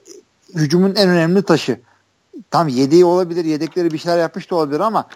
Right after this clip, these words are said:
Dallas'ın da boğucu bir savunması var. New, New York kadar olmasa, e, her oyuncunun tam kapasitede oynamasına ihtiyacı var.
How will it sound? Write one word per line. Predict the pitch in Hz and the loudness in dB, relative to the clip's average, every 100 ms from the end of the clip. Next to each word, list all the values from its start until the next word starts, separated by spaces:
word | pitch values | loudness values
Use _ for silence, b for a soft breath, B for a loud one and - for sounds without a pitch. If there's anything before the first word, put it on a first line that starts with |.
| B - | B -2
Dallas'ın | 143 151 165 165 233 | 0 2 0 -2 -2
da | 175 | -2
boğucu | 127 143 151 156 | -2 -4 -4 -8
bir | |
savunması | - 139 127 113 117 | -8 -8 -8 -10 -6
var. | 131 165 | -6 -4
New, | 135 131 120 123 | -6 -6 -8 -8
New | 120 131 | -4 -2
York | 127 - | -2 -2
kadar | 127 | 0
olmasa, | 131 127 110 117 165 b b - - - | 0 0 -2 -2 -4 b b -20 -14 -6
e, | 117 117 117 | -2 -2 -2
her | 127 196 | 2 2
oyuncunun | 190 160 143 175 185 | 2 0 -2 -4 -2
tam | 180 180 | -2 -2
kapasitede | 156 135 127 165 | -4 -6 -4 -4
oynamasına | 156 147 143 - | -2 -4 -4 -6
ihtiyacı | - - 139 123 120 | -8 0 0 2 -2
var. | 101 | -6